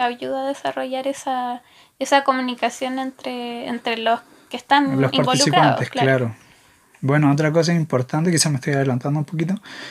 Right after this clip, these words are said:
Speaker 2: Dentro de las prácticas del B D S M, como en sí, se, se habla de sesiones, ¿ya? Porque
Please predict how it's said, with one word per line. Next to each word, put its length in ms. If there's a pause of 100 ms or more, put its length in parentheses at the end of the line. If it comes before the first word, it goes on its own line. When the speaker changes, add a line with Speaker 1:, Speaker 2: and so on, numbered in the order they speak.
(200)
Speaker 2:
Dentro 280
de 120
las 140
prácticas 460
del 140
B 120
D 60
S 200
M, 320 (680)
como 220
en 140
sí, 380 (220)
se, 520
se 180
habla 300
de 120
sesiones, 720
¿ya? 220
Porque 460